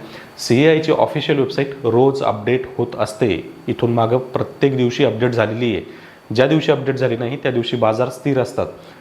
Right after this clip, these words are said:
परंतु आता होतंय असं की ही वेबसाईटच अपडेट होत नाही आहे. म्हणजे इथंसुद्धा काहीतरी पाणी मुरतंय. हे, हे सुद्धा तुम्ही समजून घ्या. जरी जागतिक बाजारपेठ असेल, तरी तेजी आहे की मंदी आहे, ह्या गोष्टी समजतात,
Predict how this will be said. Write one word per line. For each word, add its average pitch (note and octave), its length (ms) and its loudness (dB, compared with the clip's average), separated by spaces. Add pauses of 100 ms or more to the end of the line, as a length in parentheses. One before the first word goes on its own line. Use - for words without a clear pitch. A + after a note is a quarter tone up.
(160)
परंतु C#3 340 2
आता C#3 240 2
होतंय A#2+ 300 0
असं A#2+ 240 -2 (640)
की F3 380 0 (100)
ही E3+ 140 2
वेबसाईटच E3+ 520 2
अपडेट E3 240 -4
होत E3 160 -2
नाही A#2 160 -4
आहे. D2+ 80 -10 (1160)
म्हणजे C#3 260 2
इथंसुद्धा D3 600 2 (380)
काहीतरी C3+ 340 0
पाणी C3+ 260 -2
मुरतंय. A#2 340 -2 (1120)
हे, C#3+ 80 6 (140)
हे - 260 0
सुद्धा D3 260 -2
तुम्ही C#3+ 200 0
समजून B2+ 340 2
घ्या. G#2+ 120 2
जरी A2+ 200 2
जागतिक C#3 380 0
बाजारपेठ C3+ 420 0
असेल, B2+ 320 -4 (340)
तरी E3+ 260 4 (520)
तेजी B2 260 4
आहे D3 200 4
की D#3 120 -4
मंदी C#3 280 0
आहे, C#3 200 0
ह्या C#3 160 -4
गोष्टी C3 280 -6
समजतात, C3+ 400 -4